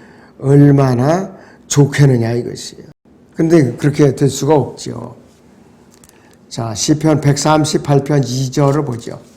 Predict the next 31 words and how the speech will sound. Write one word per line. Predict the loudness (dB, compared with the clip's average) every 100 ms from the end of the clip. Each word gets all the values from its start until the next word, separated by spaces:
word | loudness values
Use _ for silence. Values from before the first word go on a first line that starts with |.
| 2
"내가 | 4 6 4 2 -6 -16 -20 -20 -14
주의 | -2 4 6 6 4
거룩한 | 2 2 2 0 2
전을 | 2 2 2
향하여 | 0 0 0
경배하고 | 2 0 2 0 -2 -6 -8 -12 -20 -20 -20 _
주의 | 2 6 6 4
자애신과 | 0 0 0 -2 -4 -6
주의 | -4 0 2 2
진리를 | 2 6 6 6
인하여 | 4 2 2 2 2 -2 -10 -20 -20 -20
주의 | -4 0 6 8 8
이름을 | 6 4
찬양하리니 | 2 -2 -2 -2 0 0 0 -2 -4
이는 | -4 -4
주께서 | -4 -8 -8
주의 | -8 0 2
말씀을 | 2 0 0 0
주의 | 0 2 4
모든 | 4 4 6 8 8 6 6
이름 | 4 4 4
위에 | 4 0 -4 -18 -18
크게 | -8 -6 -2
하셨습니다." | -2 -2 -6 -6 -6 -6 -8 -10 -10 -10 -10
있습니다. | -10 -12 -18 -20 -20 _ _ _ _ -12
자, | -8 -6 -8
그 | -2
다음에 | 0 2
시편 | 0 -2 0 0 0
백십구 | 0 -2 0 4 4 2 -6 -2
편 | 0 0 -2